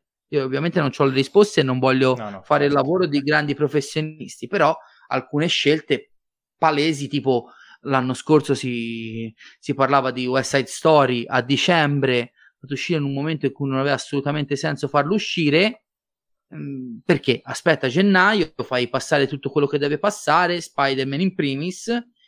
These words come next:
Speaker 1: e poi con qualche nomination in più anche ai premi provi a pompare Spielberg. L'hanno buttato lì come se fosse un film de sé praticamente West Side Story, infatti in Italia non ha incassato niente.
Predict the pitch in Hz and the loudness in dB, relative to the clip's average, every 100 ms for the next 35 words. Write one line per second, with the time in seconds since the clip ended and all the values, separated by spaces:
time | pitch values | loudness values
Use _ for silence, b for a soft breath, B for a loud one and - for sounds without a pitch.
0 | _ 185 190 165 165 190 208 156 139 139 | _ -4 0 2 4 2 0 0 -2 -2
1 | 139 139 139 139 - 143 135 143 139 208 | -4 -4 -2 -4 -4 -8 -2 -4 0 0
2 | 143 131 143 185 185 b b _ 151 127 | 2 0 0 -2 -2 b b _ 2 2
3 | 127 160 190 127 123 131 123 127 120 - | 4 2 2 -6 -12 -14 -6 -4 -4 -8
4 | - 135 117 120 127 127 139 147 151 151 | -8 -8 -8 -14 -10 -10 -8 -10 -8 -4
5 | 170 190 151 123 123 - 120 - 123 117 | -4 -2 -4 -4 -6 -8 -10 -4 -2 0
6 | 117 113 - _ _ _ _ _ _ _ | -2 -4 -10 _ _ _ _ _ _ _
7 | _ _ _ _ 156 - 175 160 143 - | _ _ _ _ -2 4 4 6 2 4
8 | 180 - - - 113 120 120 117 117 113 | 2 2 -2 -12 -10 -6 -4 -4 -8 -8
9 | 117 127 - 120 139 123 - 147 117 117 | -10 -12 -12 -4 -4 -4 -4 -4 -2 -2
10 | 139 123 120 - 107 117 120 - _ - | -2 -4 -6 -14 -14 -10 -10 -10 _ -20